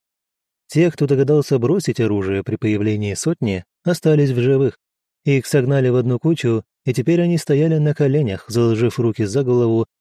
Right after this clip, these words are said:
и все время пытались о чем-то спросить охраняющих их егерей.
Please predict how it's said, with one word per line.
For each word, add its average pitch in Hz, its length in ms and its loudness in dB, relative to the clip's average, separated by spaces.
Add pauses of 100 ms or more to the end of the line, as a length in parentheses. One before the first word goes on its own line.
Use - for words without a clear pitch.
(140)
и 123 120 0
все 113 200 -2
время 131 280 0
пытались 135 460 -2
о 110 80 -4
чем-то 131 340 -4
спросить 127 680 -4
охраняющих 104 760 -4
их 110 280 -8
егерей. 104 560 -4